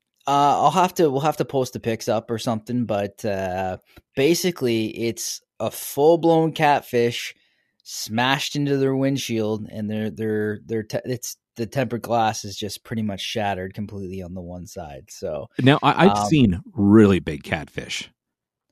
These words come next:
Speaker 1: Oh,
Speaker 2: Like, like, I'm
Speaker 1: totally.
Speaker 2: talking, like, like, gator size. Like, they, they can get really big.
Speaker 1: Oh, it's cr-, they're crazy, man.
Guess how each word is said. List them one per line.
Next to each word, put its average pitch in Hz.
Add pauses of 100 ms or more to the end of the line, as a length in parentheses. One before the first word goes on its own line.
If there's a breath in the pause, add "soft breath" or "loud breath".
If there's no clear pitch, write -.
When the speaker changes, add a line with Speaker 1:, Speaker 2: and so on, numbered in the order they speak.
(100)
Speaker 1:
Oh, -
Speaker 2:
Like, -
like, 123
I'm -
Speaker 1:
totally. 147
Speaker 2:
talking, 131
like, 92 (280)
like, 104 (180)
gator 92
size. 76
Like, 98
they, 117
they 131
can 127
get 101
really 87
big. 69 (280 loud breath)
Speaker 1:
Oh, 196
it's -
cr-, -
they're 160
crazy, 170
man. 117